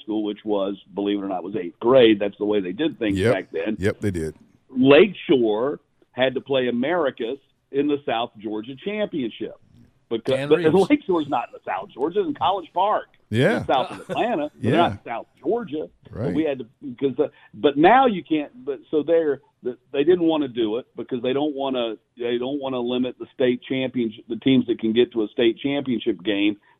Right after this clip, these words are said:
Speaker 1: to North and South. And then the other reason you can't do that is because, like, seventy-five percent of the teams,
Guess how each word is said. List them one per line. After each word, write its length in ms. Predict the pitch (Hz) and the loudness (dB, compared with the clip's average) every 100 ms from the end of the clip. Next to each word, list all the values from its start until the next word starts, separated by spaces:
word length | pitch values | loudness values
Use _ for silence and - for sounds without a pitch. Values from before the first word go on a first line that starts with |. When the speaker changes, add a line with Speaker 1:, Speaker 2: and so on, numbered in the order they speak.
| - - | -8 2
Speaker 1:
to 320 | 117 107 107 | 4 4 2
North 300 | 107 113 117 - | 2 4 4 2
and 140 | 92 - | -6 2
South. 380 | 131 95 92 - _ _ | 2 4 0 -4 _ _
And 120 | 180 208 | 2 4
then 120 | 190 | 8
the 100 | 185 | 8
other 220 | 269 233 | 8 4
reason 320 | 160 135 131 | 2 -2 -4
you 100 | 123 | -6
can't 340 | - 131 110 92 | -6 -8 -10 -8
do 180 | 107 101 | -6 -6
that 300 | 92 113 - _ | -6 -8 -10 _
is 120 | 165 160 | -4 -2
because, 340 | 190 202 214 - | -2 0 0 0
like, 220 | 170 180 180 - | -2 -2 -4 0
seventy-five 600 | 240 247 226 - 202 190 | 0 2 -2 0 0 0
percent 320 | 175 147 196 | -6 -8 -6
of 80 | 175 | -6
the 120 | 156 | -6
teams, 420 | 151 196 190 151 | -6 -6 -4 -4